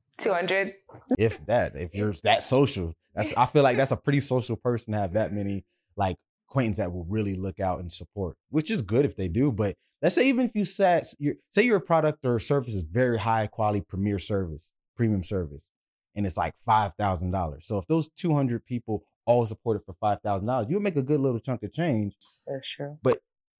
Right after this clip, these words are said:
Speaker 2: it ends there. You're not gonna keep buying it. Like, you know what I mean? So having the millions of people that are possible customers, like, you talk about business market share, right? I think a lot of entrepreneurs, uh, either overestimate the market share or underestimate it.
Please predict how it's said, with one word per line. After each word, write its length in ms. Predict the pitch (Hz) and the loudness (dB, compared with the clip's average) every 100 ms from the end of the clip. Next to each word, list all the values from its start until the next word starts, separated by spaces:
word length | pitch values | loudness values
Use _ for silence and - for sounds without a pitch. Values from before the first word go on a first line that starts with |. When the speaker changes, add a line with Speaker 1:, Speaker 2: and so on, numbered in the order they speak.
| - | -6
Speaker 2:
it 140 | 127 - | -4 0
ends 280 | 131 104 | 0 2
there. 380 | 120 151 87 76 _ _ | 4 4 2 -4 _ _
You're 100 | 101 | -4
not 80 | 147 | -4
gonna 120 | 123 | -4
keep 320 | - 160 90 | -2 -4 -2
buying 360 | 85 120 123 90 | 2 4 4 2
it. 100 | 76 | -2
Like, 180 | 87 101 | -4 -2
you 60 | 110 | 0
know 80 | |
what 80 | 123 | 2
I 40 | 127 | 2
mean? 200 | 131 120 | 0 0
So 400 | - 113 101 - _ | 2 2 2 -4 _
having 460 | 120 123 127 120 107 _ - | -2 0 2 0 -2 _ -10
the 80 | 98 | -2
millions 460 | 101 131 135 123 113 | 2 4 4 2 0
of 80 | - | -4
people 220 | 131 113 | -4 0
that 220 | 110 - _ | 0 0 _
are 160 | - - - | -16 -16 -6
possible 540 | - 131 160 117 107 | 0 0 0 -4 -8
customers, 640 | - 104 92 98 98 101 _ _ | -6 -6 -6 -6 -6 -6 _ _
like, 160 | - 107 | -4 -4
you 80 | 107 | -2
talk 140 | 139 | -2
about 200 | 120 95 | 0 0
business 360 | 120 147 120 101 | 2 2 2 0
market 360 | 104 147 104 | 0 0 -2
share, 240 | - 110 95 | -6 -2 2
right? 240 | 117 120 _ _ | 2 0 _ _
I 60 | 113 | -4
think 160 | 175 196 | 0 4
a 40 | |
lot 120 | 175 | 4
of 20 | |
entrepreneurs, 560 | 156 - 151 143 117 98 _ _ _ - | 2 -2 -2 0 -2 -6 _ _ _ -6
uh, 240 | 107 101 - | -2 -2 0
either 260 | 131 104 - | -2 -2 -2
overestimate 720 | 135 147 156 143 151 156 156 | 0 2 2 0 -2 -2 -2
the 60 | 143 | 0
market 280 | 139 139 127 | -2 -4 -6
share 240 | - 143 | -2 0
or 120 | 104 - | 0 -2
underestimate 720 | 120 107 98 - 98 95 | -4 -4 -4 -6 -6 -4
it. 100 | 85 | -6